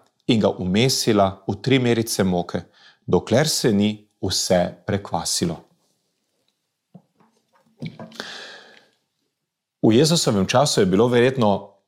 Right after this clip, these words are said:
precej manj naglice, kot smo si je ustvarili ljudje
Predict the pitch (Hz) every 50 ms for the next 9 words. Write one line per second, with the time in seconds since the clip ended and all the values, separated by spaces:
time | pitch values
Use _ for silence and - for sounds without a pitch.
0 | _ _ _ _ _ - 117 113 - 151 135 127 123 120 113 117 113 110 104 101
1 | 104 101 101 95 85 90 87 - - - 95 - - - 76 - - - - -
2 | _ - - - 117 101 98 98 - - 113 98 - - - - - - - -
3 | 107 107 104 104 95 95 92 92 92 - - - 107 101 95 92 87 95 98 98
4 | 98 95 90 87 87 -